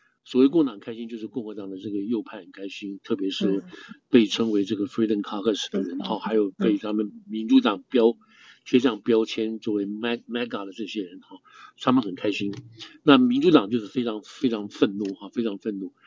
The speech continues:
Speaker 1: 那民主党愤怒的这一部分，不是说，哇，你把这个国防这个该造的，该造的军舰没有造，你把那个无人机你把它减少了什么事，都，都，都没有。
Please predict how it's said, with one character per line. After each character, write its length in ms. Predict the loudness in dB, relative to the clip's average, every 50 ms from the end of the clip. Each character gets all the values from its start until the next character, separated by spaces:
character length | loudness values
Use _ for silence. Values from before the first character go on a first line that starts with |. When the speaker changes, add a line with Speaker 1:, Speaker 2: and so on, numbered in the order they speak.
| -20 -20 -10 _
Speaker 1:
那 100 | 6 8
民 160 | 10 10 10
主 60 | 10 8
党 180 | 8 6 4
愤 280 | -2 -2 0 2 2 2
怒 100 | 2 0
的 100 | -2 -2
这 140 | 0 0 0
一 100 | 0 -2
部 180 | -4 -6 -6
分， 180 | -6 -6 -8 -8
不 120 | -8 -8
是 220 | -8 -6 -6 -8 -8
说， 360 | -8 -6 -4 -4 -4 -4 -6
哇， 200 | -8 -8 -8 -10
你 140 | -10 -12 -12
把 180 | -10 -10 -12 -10
这 140 | -8 -6
个 180 | -4 -4 -4 -6 _ _ -20 -20 -20 -20 -20 _ _
国 180 | -2 0 2 2
防 220 | 2 2 0 0
这 80 | 0 0
个 160 | 0 0 0
该 220 | 0 0 0 0
造 200 | 2 0 0 0
的， 140 | 0 0 -2 -4 _ -20 -20 _
该 160 | 0 2 2 4
造 160 | 4 2 2
的 80 | 0
军 220 | 0 -2 -2 -2 -2
舰 160 | -2 -2 -2
没 100 | -2 -4
有 80 | -4 -4
造， 380 | -6 -6 -6 -6 -4 -4 -6
你 80 | -6 -6
把 160 | -8 -10 -12
那 180 | -10 -8 -6 -4
个 160 | -4 -4 -6 -8 -10 -6
无 100 | -2 0
人 180 | 2 2 2 2
机 180 | 0 2 0 0
你 140 | 0 -2
把 120 | -8 -12 -12
它 120 | -12 -12
减 240 | -8 -6 -4 -4 -2
少 180 | -2 -4 -4 -6
了 140 | -8 -10
什 100 | -12 -12
么 80 | -10 -8
事， 140 | -6 -4 0
都， 160 | 2 2 0
都， 200 | 4 6 8 10
都 120 | 10 8
没 180 | 6 4 0 -4
有。 140 | -6 -6